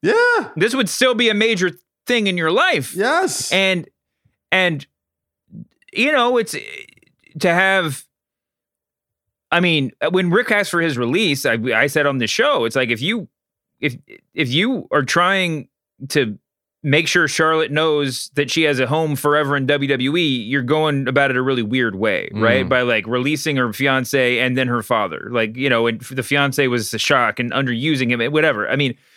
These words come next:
Speaker 2: this doesn't have to be a pure transaction, but, I mean, even, like I said, even if your dad's not in wrestling, this is a thing, right? And he, but the
Speaker 1: Definitely.
Speaker 2: thing is, her dad is in wrestling,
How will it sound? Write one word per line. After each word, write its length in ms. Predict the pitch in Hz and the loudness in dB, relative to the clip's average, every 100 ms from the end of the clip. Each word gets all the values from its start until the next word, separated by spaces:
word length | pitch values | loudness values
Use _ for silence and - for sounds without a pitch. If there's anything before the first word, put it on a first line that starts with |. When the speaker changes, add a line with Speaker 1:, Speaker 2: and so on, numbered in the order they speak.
| _ _ _ _ _ _ _ _ - - | _ _ _ _ _ _ _ _ -12 -2
Speaker 2:
this 120 | 151 | 2
doesn't 180 | 208 190 | 2 4
have 140 | 180 | 2
to 60 | 151 | 2
be 120 | 143 | 0
a 60 | 131 | 0
pure 220 | - 156 | 0 -2
transaction, 1000 | - 143 113 104 139 208 - 98 92 127 _ _ _ _ - | 0 0 0 2 2 0 -2 -4 -6 -10 _ _ _ _ -2
but, 280 | 143 127 - _ _ _ _ _ _ _ _ _ _ _ _ _ 170 | 0 0 -6 _ _ _ _ _ _ _ _ _ _ _ _ _ 0
I 80 | |
mean, 360 | 190 175 139 117 _ _ _ _ _ _ _ _ | 2 2 0 -4 _ _ _ _ _ _ _ _
even, 280 | 156 226 233 | 0 2 2
like 160 | 196 190 | 2 2
I 60 | |
said, 260 | 165 175 104 | 2 0 0
even 220 | 185 311 | -2 0
if 60 | 269 | 0
your 100 | 233 | 0
dad's 200 | 196 156 | 0 0
not 160 | 160 127 | 0 0
in 60 | |
wrestling, 380 | 110 98 67 82 | -2 -4 -8 -8
this 140 | 151 143 | -6 -4
is 80 | 127 | -2
a 80 | |
thing, 320 | 117 95 - 101 | -2 -4 -6 -2
right? 260 | 123 151 - | 0 0 0
And 140 | 190 190 | -2 0
he, 60 | |
but 100 | 196 | 2
the 60 | 175 | 2
Speaker 1:
Definitely. 160 | 180 180 | 0 0
Speaker 2:
thing 140 | 233 | 0
is, 100 | 202 | 0
her 80 | 175 | 2
dad 200 | 170 165 | 2 2
is 140 | 147 | 0
in 100 | 120 | 0
wrestling, 460 | 104 101 92 95 | -2 -4 -6 -10